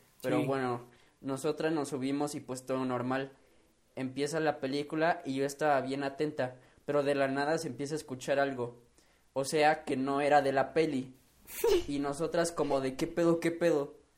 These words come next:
Speaker 1: Y pues resulta que las filas pequeñas, por así decirlo, había unos novios como de veinte años aprox.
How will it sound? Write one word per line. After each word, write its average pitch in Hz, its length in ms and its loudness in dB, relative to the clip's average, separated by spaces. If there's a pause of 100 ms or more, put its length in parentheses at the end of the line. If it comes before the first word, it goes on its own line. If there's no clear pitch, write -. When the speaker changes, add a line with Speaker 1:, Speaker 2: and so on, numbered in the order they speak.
(380)
Speaker 1:
Y - 80 -2
pues - 200 2
resulta 185 640 2 (180)
que 147 120 2
las 135 220 2
filas 170 300 -2
pequeñas, 175 600 -2
por - 200 -2
así 143 200 -2
decirlo, 151 540 -2
había 131 300 0
unos 147 240 -2
novios 147 320 -4
como 127 260 -4
de 123 120 0
veinte 135 400 -4
años 131 320 -2
aprox. 143 480 -4